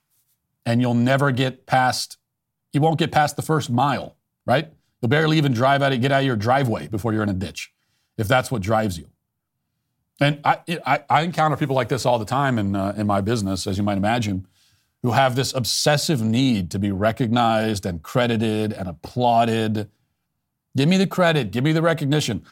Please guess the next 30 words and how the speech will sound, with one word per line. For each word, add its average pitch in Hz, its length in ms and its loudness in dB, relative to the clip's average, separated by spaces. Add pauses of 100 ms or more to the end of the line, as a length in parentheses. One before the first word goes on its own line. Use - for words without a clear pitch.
(380)
Not 196 120 2
just 247 140 -4
people 185 200 0
in 147 40 2
front 151 200 2
of - 20 -6
the 104 80 -10
camera 143 300 0
either. 113 280 0
I 90 100 -6
mean, 117 220 0
at 110 140 0
every 143 240 2
level 117 480 0
of 87 80 -4
the 90 80 -6
business, 98 420 -2
you 98 80 -4
run 98 140 -2
into 165 160 0
this. 98 320 -4 (840)
And, 127 300 2
um, 107 360 0 (1300)
naturally, 120 560 2
any 120 160 2
kind 110 180 0
of 104 60 -2
business 101 380 -4
where 98 100 -2
you're, 95 220 -2